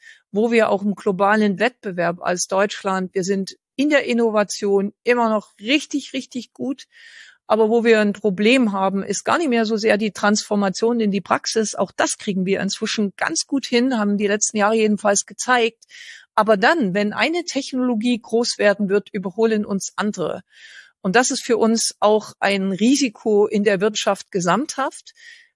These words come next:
Was mich dazu bringt zu sagen, hey, Innovation brauchen wir immer. Da müssen wir führend bleiben in den verschiedenen, äh, Beritten.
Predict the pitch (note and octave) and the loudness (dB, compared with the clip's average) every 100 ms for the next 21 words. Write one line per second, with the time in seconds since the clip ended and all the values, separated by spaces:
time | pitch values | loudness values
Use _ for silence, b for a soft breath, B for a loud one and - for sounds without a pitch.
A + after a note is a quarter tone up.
0 | _ F#3+ G3 C#4 - B3 - G#3 A3+ A#3 | _ 0 2 2 2 0 -2 -4 -2 -2
1 | - G#3 G#3+ G#3+ G3+ G3+ - _ A3+ D4+ | -4 0 2 2 0 -2 -2 _ 2 2
2 | C4+ A#3 A#3+ A#3 G#3+ - G#3 G3+ - B3+ | 2 -2 -2 0 0 0 0 0 0 -2
3 | D4+ - _ G3+ A#3+ D#4+ A#3 G#3+ G3 A3+ | -4 -8 _ 2 2 2 0 -2 -2 -2
4 | A3 G3+ G#3 G3 A#3+ A#3+ G#3 G3+ F#3 G3 | 0 0 2 2 2 0 -2 -2 -6 -8
5 | - G#3 G3+ F#3+ F#3 F#3 F#3+ F#3 F3 E3+ | -4 0 0 0 -2 -2 0 2 2 -2
6 | B3+ - D#4 | -4 -4 -6